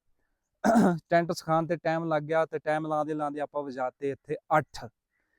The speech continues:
ਤੇ ਹੁਣ ਸਮਾਨ ਸਮੂਨ ਆਪਾਂ ਕਰ ਲਿਆ ਪੈਕ ਤੇ ਸਮਾਨ ਪੈਕ ਕਰਕੇ ਹੁਣ ਆਪਾਂ ਚੱਲਾਂਗੇ ਦੂਸਰੀ ਵਨ, ਦੂਸਰੀ ਤੋਂ ਬਾਅਦ ਤੀਸਰੀ, ਤੀਸਰੀ ਤੇ ਆਪਾਂ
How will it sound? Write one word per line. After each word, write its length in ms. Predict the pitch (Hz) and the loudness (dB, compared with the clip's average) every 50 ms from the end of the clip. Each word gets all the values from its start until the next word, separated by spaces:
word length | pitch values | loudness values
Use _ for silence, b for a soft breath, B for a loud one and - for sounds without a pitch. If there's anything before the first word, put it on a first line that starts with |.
| _ _ _ _ _ _ _ _ _ _ - | _ _ _ _ _ _ _ _ _ _ 0
ਤੇ 140 | 151 156 143 | 2 2 2
ਹੁਣ 260 | 135 147 156 170 170 | 4 2 2 2 2
ਸਮਾਨ 380 | 156 - 160 160 156 160 175 | 2 2 2 2 4 4 2
ਸਮੂਨ 300 | 170 165 165 175 175 170 | 0 -2 -6 -8 -4 -2
ਆਪਾਂ 240 | 165 147 - 156 156 | -2 0 2 0 0
ਕਰ 200 | 139 143 135 131 | 2 2 0 0
ਲਿਆ 180 | 127 139 147 151 | 2 0 0 0
ਪੈਕ 420 | - - 143 131 131 139 135 - | 0 0 2 2 2 2 0 -2
ਤੇ 160 | 147 - 160 | -4 -4 -4
ਸਮਾਨ 360 | 147 - 143 135 135 139 143 147 | -2 -2 0 0 0 0 0 0
ਪੈਕ 280 | - 147 143 139 139 - | 0 2 2 2 2 0
ਕਰਕੇ 280 | - 139 131 - - 147 | 0 -2 0 0 -2 -2
ਹੁਣ 220 | 131 131 135 135 | -2 -2 -2 -4
ਆਪਾਂ 240 | 135 135 - 143 135 | -4 0 0 0 0
ਚੱਲਾਂਗੇ 460 | - 139 127 123 127 131 135 139 147 | 0 -2 -4 -2 -4 -2 0 2 0
ਦੂਸਰੀ 480 | 139 131 131 131 127 - 143 135 139 135 | 0 0 -4 -6 -6 -6 -4 0 0 0
ਵਨ, 220 | 127 131 123 113 123 _ _ _ _ _ _ _ _ _ _ _ - | 0 0 -4 -6 _ _ _ _ _ _ _ _ _ _ _ _ -10
ਦੂਸਰੀ 460 | - 131 147 151 147 - 170 156 175 | -2 2 2 2 2 2 2 2 2
ਤੋਂ 140 | 151 170 165 | 4 4 4
ਬਾਅਦ 300 | 135 143 147 151 156 143 | 6 6 8 8 6 4
ਤੀਸਰੀ, 580 | 135 - - 139 139 139 - - 165 180 165 151 - _ _ _ _ _ _ _ _ _ _ - | 0 -2 0 0 0 2 2 2 2 2 2 -2 -4 _ _ _ _ _ _ _ _ _ _ 4
ਤੀਸਰੀ 440 | 165 160 165 - - 170 185 196 190 | 6 6 6 6 4 2 2 2 4
ਤੇ 100 | - 170 | 4 4
ਆਪਾਂ 400 | 156 143 - 160 160 160 165 | 4 4 4 2 2 2 2